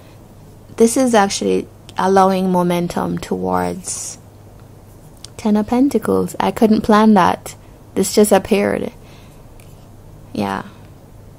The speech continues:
This is actually, it doesn't seem like it, but your person needed time to heal. You needed time to see the happiness and the, the, the balance that you wanted to have in this, and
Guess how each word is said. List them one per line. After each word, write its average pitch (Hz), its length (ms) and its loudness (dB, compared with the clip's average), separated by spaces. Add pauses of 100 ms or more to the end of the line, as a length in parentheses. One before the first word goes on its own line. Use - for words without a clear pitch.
(220)
This 240 220 0
is 233 140 0
actually, 208 640 0 (640)
it 196 120 -4
doesn't 220 320 6
seem 208 340 6
like 214 280 4
it, 240 260 4
but 202 260 4 (880)
your 202 200 -2
person 220 480 2
needed 196 320 2
time 220 600 0 (120)
to 220 140 0
heal. 220 600 0 (800)
You 220 240 4
needed 220 400 4
time 196 640 -2
to 190 220 -2
see 208 800 -2 (960)
the 208 120 0
happiness 208 680 0
and 190 280 -4
the, 196 180 -6 (140)
the, 185 180 -4 (260)
the 196 100 -8
balance 185 480 -2
that 196 160 -4
you 190 140 -2
wanted 180 320 -2
to 185 120 -6
have 185 380 -4
in 208 180 0
this, 240 400 -2
and 180 340 -6